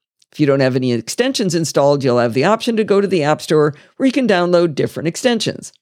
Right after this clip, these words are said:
I have Mimeo Photos installed along with a direct competitor called Motif. Once you tell Photos you want a calendar, you'll be walked through some options by Mimeo Photos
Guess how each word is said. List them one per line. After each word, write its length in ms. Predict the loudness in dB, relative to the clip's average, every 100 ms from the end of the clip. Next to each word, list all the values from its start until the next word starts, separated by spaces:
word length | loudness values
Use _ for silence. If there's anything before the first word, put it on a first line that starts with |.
| _ _ -2
I 60 |
have 80 | 0
Mimeo 360 | 0 2 0 2
Photos 360 | 0 0 0
installed 540 | -2 -2 0 2 0 -6 _ -4
along 240 | 0 2
with 140 | 0 0
a 60 |
direct 280 | 0 0 0
competitor 520 | -2 -2 0 2 0
called 280 | 0 -2 0
Motif. 640 | 0 -2 0 -2 -2 -10 -20 _ _ _ _ _ _
Once 200 | -2 0
you 60 | 2
tell 180 | 2
Photos 460 | 2 0 2 2 0
you 80 | -2
want 180 | 0 0
a 40 |
calendar, 580 | 0 0 2 2 2 0 -6 _
you'll 140 | -2 2
be 160 | 2
walked 260 | 2 0 0
through 140 | -4
some 200 | -2 -2
options 400 | -2 -2 -2 -4
by 160 | -2 0
Mimeo 380 | 0 0 0 0
Photos 520 | 0 2 2 0